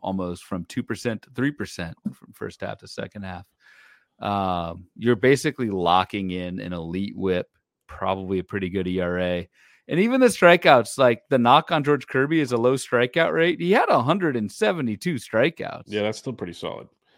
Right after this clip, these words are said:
Speaker 1: Like, that's, that's good.
Speaker 2: So
Speaker 1: And then he,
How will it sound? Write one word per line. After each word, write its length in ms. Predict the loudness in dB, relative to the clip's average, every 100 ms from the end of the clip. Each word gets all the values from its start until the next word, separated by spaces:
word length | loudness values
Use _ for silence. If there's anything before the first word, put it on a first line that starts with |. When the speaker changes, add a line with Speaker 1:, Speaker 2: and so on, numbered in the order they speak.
| _ _ _
Speaker 1:
Like, 160 | -6 0
that's, 420 | -2 -2 -10 -18 _ _ _ _ -2
that's 260 | -2 -2 -14 -14
good. 440 | -2 4 4 2 -10 _ _ _ _ _ _
Speaker 2:
So 160 | -2
Speaker 1:
And 200 | 0 0
then 140 | 0 -2
he, 140 | -4